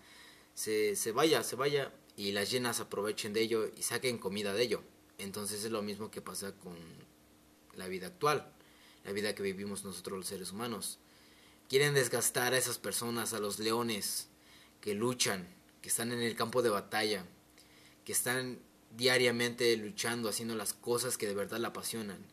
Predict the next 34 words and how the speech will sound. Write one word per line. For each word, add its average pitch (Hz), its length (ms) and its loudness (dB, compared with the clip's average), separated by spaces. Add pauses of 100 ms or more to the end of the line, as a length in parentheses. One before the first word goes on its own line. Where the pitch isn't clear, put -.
(720)
Y 107 340 0
no 123 100 0
me 131 80 -2
estoy 143 140 0
poniendo 120 340 0
a - 20 0
lo 113 100 -2
mejor 101 260 -6
ahorita 107 360 -2
en... 90 440 -8 (480)
Ni 113 180 0
soy 143 340 8
prácticamente 101 760 -2
una 104 260 -4
persona 104 400 -6
de 87 600 -4
desarrollo 98 520 -2
personal, 104 600 -2 (500)
o 95 500 0
a 98 80 -6
lo 98 80 -6
mejor 95 280 -6
marcar 104 380 -4
tu 98 120 -6
marca. 101 400 -4 (100)
Simplemente 98 540 -6
este 98 140 -6
es - 100 -8
un 95 80 -8
canal 95 280 -6
de 90 120 -4
mente 95 560 -6
y - 20 -16
psicología, 92 800 -4